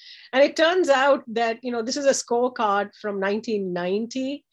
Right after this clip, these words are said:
And so some of the questions that I'm going to end with today are actually not new. They have been asked quite often, and not just because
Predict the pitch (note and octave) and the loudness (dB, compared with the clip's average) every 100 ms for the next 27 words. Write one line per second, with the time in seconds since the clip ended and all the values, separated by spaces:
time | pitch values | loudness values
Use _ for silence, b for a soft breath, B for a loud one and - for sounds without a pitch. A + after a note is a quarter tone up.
0 | B B B G#3+ G#3+ - A3 A3 A#3 A#3 | B B B -4 -4 -2 0 0 0 -2
1 | - C#4 C4+ B3 C4 B3+ - C4 A#3+ G#3 | -4 -4 -4 -4 -2 -2 -4 -6 -4 -2
2 | A3 A3 A3 A#3 C4 A#3+ B3 C4+ D#4+ D#4 | 0 0 0 0 -2 -8 -4 -2 -2 0
3 | A#3 A#3 - A3 G#3 G#3 - - A#3+ B3+ | -2 -2 -8 -2 0 0 -2 -4 -2 0
4 | D4 - E4+ C4 A3 A3+ B3 G#3+ G#3+ C#4+ | -2 -2 -4 -4 -4 -8 -10 -4 -2 -2
5 | E4 A3 A3+ A3 A3 - G#3 A3+ - - | -2 -2 -2 -4 -6 -2 -2 -2 -8 -14
6 | B B B _ G#3+ G#3+ A3 - G3+ G3 | B B B _ 0 2 0 -2 -6 -6
7 | - F4 F4+ A#3 A#3 B3+ C4 - B3+ - | -6 -6 -4 -4 -2 -2 -2 -2 -4 -4
8 | A#3 A#3 A3 G3 - | -4 0 0 -2 -8